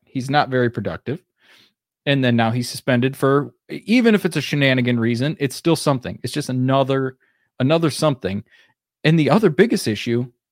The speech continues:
he's always gonna be second fiddle to Amon-Ra.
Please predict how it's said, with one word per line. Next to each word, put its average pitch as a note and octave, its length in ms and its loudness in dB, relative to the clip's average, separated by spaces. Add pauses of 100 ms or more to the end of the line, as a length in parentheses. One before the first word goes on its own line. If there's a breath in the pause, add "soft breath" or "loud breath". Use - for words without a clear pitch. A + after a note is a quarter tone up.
(920)
he's D#3+ 220 0
always E3 320 4
gonna D#3 160 2
be F#3+ 160 0
second D3 400 -2
fiddle G#3+ 220 4
to A#2 120 -4
Amon-Ra. B2+ 600 0